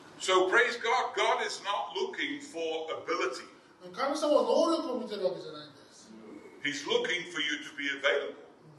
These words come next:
Speaker 2: 神様はあなたが心を明け渡すかどうか見てるわけですね。
Speaker 1: And those of you who feel that God is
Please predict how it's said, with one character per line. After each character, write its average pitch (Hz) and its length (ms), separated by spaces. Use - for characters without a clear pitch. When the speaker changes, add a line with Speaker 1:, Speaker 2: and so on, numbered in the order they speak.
Speaker 2:
神 175 180
様 170 240
は 147 160
あ 180 40
な 196 200
た 185 160
が 214 380
心 180 260
を - 140
明 180 60
け - 0
渡 240 300
す - 100
か 240 100
ど 226 100
う - 60
か - 80
見 - 140
て - 80
る - 80
わ - 100
け - 140
で - 40
す - 120
ね。 - 80
Speaker 1:
And 165 320
those 151 340
of - 140
you - 180
who - 80
feel - 800
that 156 160
God 190 320
is - 80